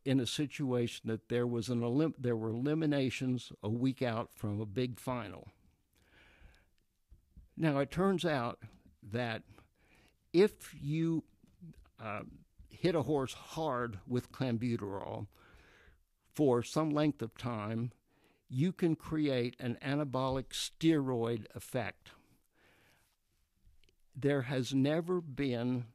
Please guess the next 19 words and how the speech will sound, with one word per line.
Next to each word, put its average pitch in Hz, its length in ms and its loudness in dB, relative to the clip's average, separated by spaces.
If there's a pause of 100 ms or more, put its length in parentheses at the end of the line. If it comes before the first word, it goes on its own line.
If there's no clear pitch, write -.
(760)
an, 120 260 2 (360)
a, 113 140 -6 (640)
a 127 60 -4
recorded 156 680 0
instance 131 720 -2
of 110 200 -6
a 117 40 -4
standardbred 104 1200 -2 (540)
having 151 400 0
had 120 480 -4 (120)
that 117 320 -4
done 113 280 0
to 101 200 -6
him. 92 260 -12 (920)
Part 170 220 2
of 139 80 -2
the 127 100 -4
reason 127 480 -2
is 110 480 -6